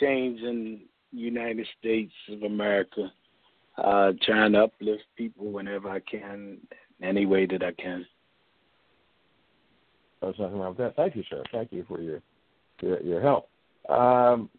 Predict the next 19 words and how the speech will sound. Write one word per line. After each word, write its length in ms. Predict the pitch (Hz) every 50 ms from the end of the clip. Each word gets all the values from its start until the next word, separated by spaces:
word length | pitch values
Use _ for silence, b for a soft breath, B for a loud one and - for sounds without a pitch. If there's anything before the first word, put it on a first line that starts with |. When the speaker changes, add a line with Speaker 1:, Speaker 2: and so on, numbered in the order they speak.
| _ _ -
Speaker 2:
I 120 | 101 131
understand 380 | 139 139 127 - 156 151 151 139
that 100 | 107 87
you 340 | 123 135 143 143 139 131 117
are 140 | 104 107
a 40 | 104
graduate 440 | 95 120 135 147 151 147 143 151 127
of 160 | 117 104 101
Morgan 340 | 107 120 135 151 156 147 139
State 200 | - 139 139 127
University, 480 | 120 120 117 107 117 123 131 131 - 131
or 60 | 107
at 60 | 107
least 200 | 123 135 131 -
you've 140 | 113 110 95
attended 360 | 95 92 - 175 180 147 117
Morgan 220 | 107 104 98 95 -
State 160 | - 101 80
University, 580 | 87 90 87 80 90 92 92 - - 107 113